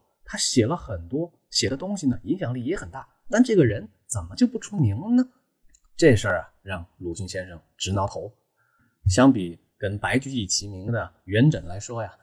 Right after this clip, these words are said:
李公佐的名气啊，确实也小了很多。但是还有一个非常好玩的，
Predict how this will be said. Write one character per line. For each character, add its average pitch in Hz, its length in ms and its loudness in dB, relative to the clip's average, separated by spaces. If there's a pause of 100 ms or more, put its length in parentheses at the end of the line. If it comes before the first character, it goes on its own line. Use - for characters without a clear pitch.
(120)
李 90 160 -6
公 127 120 4
佐 113 140 -2
的 82 80 -12
名 90 180 -12
气 107 160 -8
啊， - 200 -12
确 - 140 -4
实 - 200 -14
也 95 100 -2
小 - 220 -4
了 104 100 -10
很 - 140 -16
多。 107 200 -8 (520)
但 202 120 2
是 151 380 6
还 - 180 0
有 269 60 6
一 113 120 0
个 107 100 -8
非 120 120 -8
常 113 200 -10
好 - 220 -8
玩 82 260 -10
的， 107 280 0